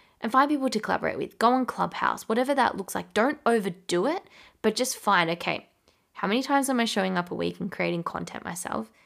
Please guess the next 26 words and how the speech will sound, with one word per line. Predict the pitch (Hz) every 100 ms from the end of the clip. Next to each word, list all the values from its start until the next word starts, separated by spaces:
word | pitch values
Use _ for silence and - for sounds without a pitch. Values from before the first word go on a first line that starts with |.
| _ _
Where | - 208
am | 294
I | 269
collaborating | 214 - 127 120 95 104
with | 117 -
others? | - 240
And | 254 262
some | 294 302
months | 269 254 -
you | 220
might | 196
collaborate | - 185 175 175 -
more | 165 190 294 - _ _ _ _ _ _ _ _ - -
than | 196
others. | - 202 359 - - - - - _ _ 220
And | 233
then | 233
how | 202 214
am | 240
I | 240
amplifying | 185 185 190 - 175 165
the |
content | - 170 170 170
I'm | -
currently | - 85 - -
creating? | - 78 71 69 -